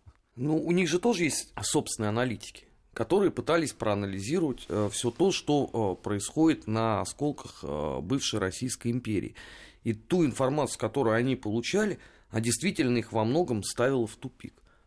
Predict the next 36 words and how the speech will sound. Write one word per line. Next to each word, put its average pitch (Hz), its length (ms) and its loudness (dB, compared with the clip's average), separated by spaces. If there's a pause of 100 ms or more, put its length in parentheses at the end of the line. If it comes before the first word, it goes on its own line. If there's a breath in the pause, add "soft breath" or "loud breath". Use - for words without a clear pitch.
(180)
Ну 147 100 2
вот, 147 140 2
с - 60 -6
одной 143 320 2
стороны, 76 440 -4
да, 143 260 -2 (400 soft breath)
большевики 120 580 -2
готовы 143 460 0
к - 40 -16
каким-то - 440 -6
переговорам. 113 760 0
С 98 80 -12
другой 120 340 2
стороны, 65 420 -4
да, 135 260 -2 (400 loud breath)
мы 160 200 4
на 147 160 2
горе 131 280 2
всем 123 360 0
буржуям, 135 460 2
мировой 127 360 4
пожар 127 380 2
раздуем. 147 600 4 (400 loud breath)
Это 175 240 4
всё - 180 4
никуда 165 360 4
не 180 120 4
делось. 147 440 -4
И 120 160 0
армия 156 400 4
шла 127 300 2
вперёд 131 480 2
именно, 127 520 2
э, 98 180 0
под 120 180 2
этими, 107 400 0